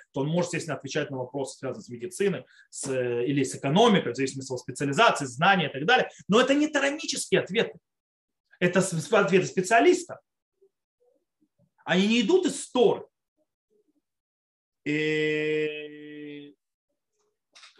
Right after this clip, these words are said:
а иногда ту, скажем так, э, то право ответа на вопрос, то есть или решение, которое, э, просят у раввинов иногда,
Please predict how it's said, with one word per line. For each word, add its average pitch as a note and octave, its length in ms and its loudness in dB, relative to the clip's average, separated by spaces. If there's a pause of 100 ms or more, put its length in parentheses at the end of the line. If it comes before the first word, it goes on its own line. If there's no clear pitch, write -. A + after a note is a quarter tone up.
(560)
а E3+ 140 4
иногда F3+ 920 4 (160)
ту, A#3+ 500 0
скажем E3+ 340 -6
так, F3+ 300 -2
э, D3 840 -2 (1600)
то A3 140 6
право A3 640 2 (100)
ответа F3 420 4
на E3 80 -2
вопрос, F#3+ 240 0
то - 60 -10
есть - 100 -12
или E3+ 100 -2
решение, E3 600 0
которое, D#3+ 420 -6 (480)
э, F#3+ 120 -2
просят G#3 440 6
у E3+ 60 -2
раввинов D#3 500 -4
иногда, B2 500 -6